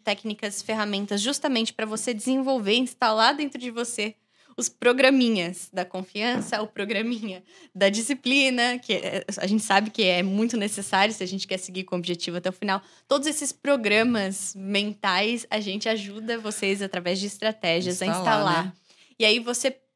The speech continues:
Speaker 1: na hora que você for escrever, "Preciso de recurso X, Y, Z",
Speaker 2: Nossa.
Speaker 1: você já sabe onde procurar, de que forma você vai desenvolver isso na sua mente. Então,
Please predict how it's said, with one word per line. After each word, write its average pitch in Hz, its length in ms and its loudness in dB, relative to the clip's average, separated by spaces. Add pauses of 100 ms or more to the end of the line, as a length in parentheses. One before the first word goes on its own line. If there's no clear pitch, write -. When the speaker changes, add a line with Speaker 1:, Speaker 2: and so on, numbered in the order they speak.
(260)
Speaker 1:
na 202 120 2
hora 220 120 4
que - 60 -10
você 269 100 -2
for 247 120 -2
escrever, 214 360 -4
"Preciso 233 300 -6
de 233 80 0
recurso 226 460 0
X, 254 340 0
Y, 208 500 -4
Z", 226 320 2
Speaker 2:
Nossa. - 180 -12
Speaker 1:
você 233 120 4
já 220 120 6
sabe 233 320 2
onde 269 280 2
procurar, 208 540 2 (160)
de 220 120 -6
que 269 100 -4
forma 226 420 0
você 214 200 -4
vai 208 120 0
desenvolver 196 480 -4
isso 180 280 -4 (240)
na 196 120 -4
sua 196 200 0
mente. 160 460 -2 (260)
Então, 202 580 0